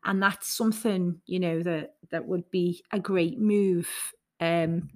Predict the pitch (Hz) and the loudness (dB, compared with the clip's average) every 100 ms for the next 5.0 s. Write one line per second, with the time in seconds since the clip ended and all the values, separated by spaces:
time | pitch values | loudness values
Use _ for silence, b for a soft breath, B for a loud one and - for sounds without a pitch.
0 | - - 196 165 156 - 190 180 175 - | -10 -4 0 0 -2 0 -2 0 -4 -4
1 | _ _ _ _ 175 175 175 - - 175 | _ _ _ _ -2 -2 -2 -6 -6 -4
2 | 170 185 - 180 175 - - 202 196 190 | -4 -6 -4 -4 -4 -8 -6 -2 0 0
3 | 185 202 185 175 B B B B B B | 0 -2 -2 -4 B B B B B B
4 | B B - 196 190 190 190 190 196 208 | B B -4 0 2 4 4 4 4 2